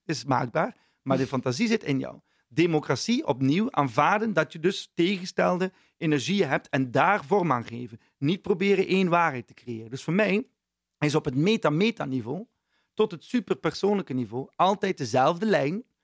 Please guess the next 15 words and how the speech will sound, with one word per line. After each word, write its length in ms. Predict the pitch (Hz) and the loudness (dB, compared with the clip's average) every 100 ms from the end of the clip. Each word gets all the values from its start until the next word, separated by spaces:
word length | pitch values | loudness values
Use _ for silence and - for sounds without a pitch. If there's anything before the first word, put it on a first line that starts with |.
| _ _ _ | _ _ _
Namelijk 580 | 139 151 170 175 175 - _ _ | 0 2 2 0 -4 -8 _ _
zoeken 340 | 117 175 175 | -4 -2 0
naar 200 | 151 139 | 0 0
het 220 | 127 - _ _ - | -2 -8 _ _ -2
mogen 360 | 131 185 190 | 2 2 0
zo-, 160 | 139 175 | 0 -2
het 180 | - - - | -2 -6 -4
mogen 420 | 123 160 190 143 | 0 2 2 0
zoeken, 420 | 151 190 226 277 _ _ _ _ _ _ | -2 -4 -4 -8 _ _ _ _ _ _
vorm 320 | 98 156 196 | 0 2 2
kunnen 240 | 190 180 151 | 0 -2 -2
geven, 360 | 170 170 143 | 0 0 -2
verbeelding 500 | 123 101 143 165 156 | -10 -2 2 2 0
kunnen 240 | 147 151 131 | -2 -2 0
geven. 400 | 143 143 139 | 0 -2 -4